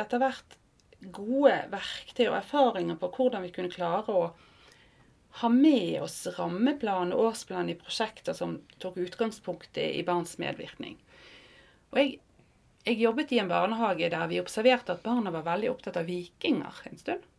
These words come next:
Og vi tenkte at hvordan kan vi sørge for at dette blir et prosjekt som barna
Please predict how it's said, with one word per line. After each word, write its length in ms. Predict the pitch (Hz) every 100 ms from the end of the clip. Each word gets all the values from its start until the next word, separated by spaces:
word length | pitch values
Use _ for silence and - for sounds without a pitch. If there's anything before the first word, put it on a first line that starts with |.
| _ _ - - _ _ _ _
Og 80 | 254
vi 80 | 339
tenkte 360 | 285 233 247 180
at 100 | 170
hvordan 280 | - 392 247 240
kan 120 | 240
vi 100 | 247
sørge 340 | 233 196 180 175
for 220 | 208 185
at 120 | 170 170
dette 260 | 160 208
blir 180 | 190 185
et 80 | 165
prosjekt 480 | 170 - 233 233 -
som 160 | 180 175
barna 320 | 170 165